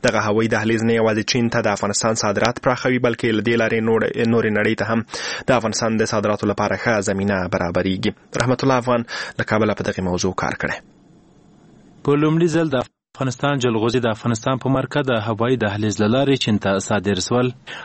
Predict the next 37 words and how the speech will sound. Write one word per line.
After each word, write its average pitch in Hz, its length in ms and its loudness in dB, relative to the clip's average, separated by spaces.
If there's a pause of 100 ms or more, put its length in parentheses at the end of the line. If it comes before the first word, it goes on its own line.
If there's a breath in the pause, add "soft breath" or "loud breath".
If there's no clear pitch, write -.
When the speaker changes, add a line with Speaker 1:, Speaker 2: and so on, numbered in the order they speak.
(140 loud breath)
Speaker 2:
افغان 165 360 2
ولسمشر 196 480 0
محمد 175 320 2
اشرف 143 400 -2
غني 160 160 2
د 139 40 2
سهشنبې 127 480 0
په 131 120 -2
ورځ 123 200 0
په 107 100 2
کابل 113 320 0
کې 127 140 -6
له 110 140 2
چین 131 200 -2
سره 147 220 0
د 139 80 -2
هوایي 117 400 0
دهلیز 101 420 0
په 110 140 2
پرانیست 101 380 0
غونډه 98 340 0
کې 95 120 -4
وویل، 139 360 4 (500)
تمه 160 240 2
ده 156 80 0
چې 147 120 -2
د 143 60 0
افغانستان 131 500 0
هر 156 180 0
تولیداتي 107 540 0
قلم 147 500 2
په 147 120 0
یو 117 160 2
ځنځیروي 107 580 2
ارزښت 98 460 -2
بدل 101 340 0
سي. 135 320 0